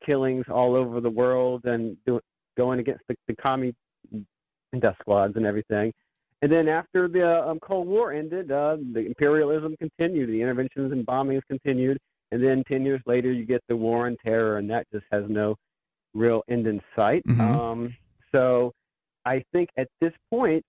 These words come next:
Speaker 1: uh, the, on the right, there's really a, a, a ad-, appetite for actually holding these people to task, mocking them, to ridiculing them. After all these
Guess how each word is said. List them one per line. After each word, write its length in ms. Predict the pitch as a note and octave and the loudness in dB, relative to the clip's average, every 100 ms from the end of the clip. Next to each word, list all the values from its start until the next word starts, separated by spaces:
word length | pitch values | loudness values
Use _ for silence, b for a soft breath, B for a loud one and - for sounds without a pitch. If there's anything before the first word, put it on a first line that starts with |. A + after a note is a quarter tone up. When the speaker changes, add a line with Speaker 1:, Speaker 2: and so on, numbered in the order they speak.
| - | 0
Speaker 1:
uh, 400 | C#3+ C#3+ C3+ C3 E2 - _ _ - | 2 2 2 -2 -8 -16 _ _ -6
the, 220 | C#3+ A#2+ - - | -6 -6 -12 -4
on 140 | C#3 | 0
the 100 | C#3+ | 0
right, 340 | C3 D#3 G#3 C3+ | 0 0 -2 -2
there's 240 | C#3+ D3+ - | -2 -2 -4
really 320 | A#2 D3+ E3 | -2 0 2
a, 140 | C3+ A#2+ A2 _ _ _ - | 0 0 -4 _ _ _ -8
a, 80 | B2 | -6
a 100 | A2+ G2+ | -4 -4
ad-, 280 | B2 C#3 E3+ - | -2 -2 -4 -6
appetite 540 | B2+ D#3 D3+ - F#2 D#2+ _ _ | -4 -4 -6 -6 -6 -8 _ _
for 340 | A#2 A2 G#2 F#2 _ _ _ | 0 0 -2 -6 _ _ _
actually 520 | A2 A2+ - B2 B2 | -2 -2 -2 0 0
holding 300 | B2 B2+ B2+ | 0 0 0
these 120 | B2 - | 0 -2
people 220 | B2+ A#2+ | -6 -4
to 60 | G#2+ | -2
task, 320 | A2 A#2 C3+ _ | 0 -2 -2 _
mocking 420 | G#2 G#2+ G2 A#2+ | -2 -2 -2 -4
them, 240 | A2+ C3 C#3 - | -2 0 -2 -6
to 80 | |
ridiculing 600 | F#2+ A2+ F#3+ - A#2 G2+ | 0 0 0 -2 -4 -2
them. 160 | F#2+ A2+ - _ _ - | -4 -6 -8 _ _ -6
After 160 | A#2 | -2
all 200 | - C3+ | 2 4
these 100 | D#3 | 2